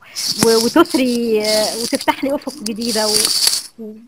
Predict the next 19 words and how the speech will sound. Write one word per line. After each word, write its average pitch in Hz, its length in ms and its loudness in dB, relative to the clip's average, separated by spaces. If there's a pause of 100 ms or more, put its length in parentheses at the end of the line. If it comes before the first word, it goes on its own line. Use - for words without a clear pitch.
(240)
وشكرًا 269 340 -2
جزيلًا. 233 380 0
يعني 196 320 -4
أنا 262 80 2
اللي 240 120 -2
شاكرة 262 240 0
لوقت 247 240 0
حضرتك 226 420 -4
جدًا 202 300 -2
جدًا 196 360 -4
جدًا، 190 400 -10
وإحنا 208 560 -6 (240)
نتمنى 269 300 0
نكون 277 260 -4
بس 262 220 2
يعني 202 640 2 (180)
تلامذة 247 380 0
نجباء 214 460 -6
ل-، 185 360 -14